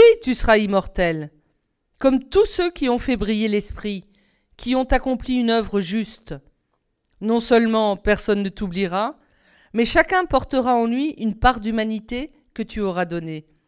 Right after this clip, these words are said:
Voilà comment tu deviendras immortel.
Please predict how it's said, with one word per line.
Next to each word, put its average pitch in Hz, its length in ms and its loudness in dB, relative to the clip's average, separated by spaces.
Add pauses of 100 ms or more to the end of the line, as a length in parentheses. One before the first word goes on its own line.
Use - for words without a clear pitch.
(360)
Voilà 254 440 2
comment 190 320 -4
tu - 140 -12
deviendras 175 500 -4
immortel. 165 680 -6